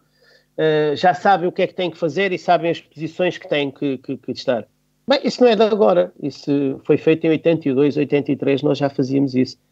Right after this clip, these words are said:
A bola, quando entrava, eh, no lateral direito, havia uma movimento, três ou quatro movimentos, eh,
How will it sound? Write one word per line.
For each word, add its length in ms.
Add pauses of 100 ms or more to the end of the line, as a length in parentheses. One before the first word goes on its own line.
(260)
A 60
bola, 240
quando 240
entrava, 600 (180)
eh, 180
no 260
lateral 360
direito, 460 (360)
havia 260
uma 260
movimento, 600
três 260
ou 80
quatro 480
movimentos, 760
eh, 340